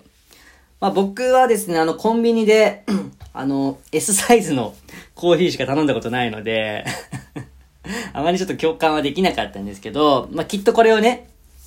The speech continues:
聞いていただいている、あの、コーヒー、コーヒー好きさん、コーヒーセレブさんたちがね、あの、めちゃめちゃ、あの、首を、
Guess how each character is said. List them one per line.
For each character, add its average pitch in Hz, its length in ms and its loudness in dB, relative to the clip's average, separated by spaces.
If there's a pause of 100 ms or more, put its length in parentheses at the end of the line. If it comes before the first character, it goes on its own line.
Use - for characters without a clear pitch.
聞 147 120 -2
い 143 60 -2
て 151 80 0
い 139 80 -2
た 139 80 0
だ 139 80 4
い 135 100 0
て 143 80 -4
い 135 140 2
る、 127 200 -2
あ 117 120 -4
の、 120 100 -6
コ 143 200 -4
ー 143 40 -4
ヒ 131 580 -4
ー、 - 200 -20
コ 151 160 -2
ー 151 40 2
ヒ 151 180 0
ー 139 100 -2
好 143 40 -4
き 143 80 -8
さ 143 140 0
ん、 147 140 -6 (260)
コ 151 160 -4
ー 151 40 -2
ヒ 156 120 -4
ー 151 40 -4
セ 170 120 0
レ 170 60 0
ブ - 100 -6
さ 107 120 -10
ん 104 40 -8
た 101 100 -8
ち - 120 -14
が 98 80 -10
ね、 143 240 -6 (320)
あ 104 120 -10
の、 104 100 -12
め 110 100 -10
ち 110 60 -8
ゃ 123 40 -6
め 123 80 -6
ち 127 60 -6
ゃ、 120 300 -2
あ 107 160 -8
の、 104 420 -8
首 131 220 -6
を、 120 140 -4